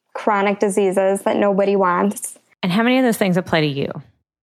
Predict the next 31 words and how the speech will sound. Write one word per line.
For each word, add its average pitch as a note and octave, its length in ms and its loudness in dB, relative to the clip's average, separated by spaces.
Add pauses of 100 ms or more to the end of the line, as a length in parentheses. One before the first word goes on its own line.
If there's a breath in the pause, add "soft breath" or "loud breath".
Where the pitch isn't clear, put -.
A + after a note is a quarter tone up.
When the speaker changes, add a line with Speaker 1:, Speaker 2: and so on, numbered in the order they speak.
(140)
Speaker 1:
Probab-, G4 840 0
I'm C#4+ 220 0
probably F#4 300 2
just C4+ 180 0
the G#3 100 2
first G3 380 -2
part, B2 280 -2
because G#3+ 220 -2
I'm, G#3+ 340 -2
I'm G#3 220 0
young A#3 400 2
at G#3+ 140 0
least A3 400 0
and G3 180 0
still G#3 680 0 (400)
have G#3+ 220 -2
that G#3 240 0
going G3+ 280 0
for G#3 140 -2
me. G3+ 260 0
So G3+ 160 -4
I'm G3 280 0
not, G#3+ 360 0 (440)
not A#3+ 220 0
to B3 100 0
the G#3+ 80 0
point G#3+ 240 -2
where G#3+ 100 2
I G#3+ 120 2
have G#3 100 -2
to, G3+ 360 -2